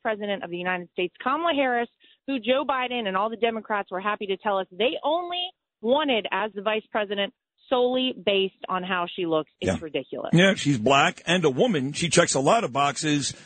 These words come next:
Speaker 2: She also checks a third box. It says, "Moron." Uh, Lara Trump. <laughs> That's your first laugh of the
Speaker 1: By the way,
Speaker 2: day.
Speaker 1: can I, can I just say also, you know, as a woman, this is our first female vice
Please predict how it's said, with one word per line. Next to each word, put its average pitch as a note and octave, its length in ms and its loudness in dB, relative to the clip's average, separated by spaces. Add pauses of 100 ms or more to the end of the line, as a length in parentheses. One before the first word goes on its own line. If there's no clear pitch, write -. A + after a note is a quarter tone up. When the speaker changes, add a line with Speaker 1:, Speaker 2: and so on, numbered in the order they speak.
(120)
Speaker 2:
She D#3+ 120 4
also E3 220 4
checks D#3+ 300 4
a C#3+ 80 2
third B3+ 320 4
box. D#3 480 -2
It E3+ 160 -2
says, D3 560 2 (720)
"Moron." C3 460 4 (520)
Uh, F3 360 4
Lara A3 320 2
Trump. A3+ 440 2
<laughs> - 1600 -8
That's C#3+ 220 4
your D#3 140 4
first E3 280 4
laugh D#3 220 2
of D3 80 0
the D3 60 6
Speaker 1:
By - 60 2
the - 0 -
way, - 140 2
Speaker 2:
day. F#3 140 2
Speaker 1:
can - 40 -6
I, - 320 -6
can - 180 -4
I G#4 140 0
just A#4+ 200 -4
say D#4+ 200 0
also, C4+ 460 -2
you C4 160 -6
know, C4+ 180 0
as D4+ 220 -4
a D#4+ 60 -4
woman, A3+ 400 0
this C4 160 2
is C#4+ 100 -8
our B3+ 200 0
first B3+ 220 -2 (100)
female A3+ 380 0
vice E3+ 240 -2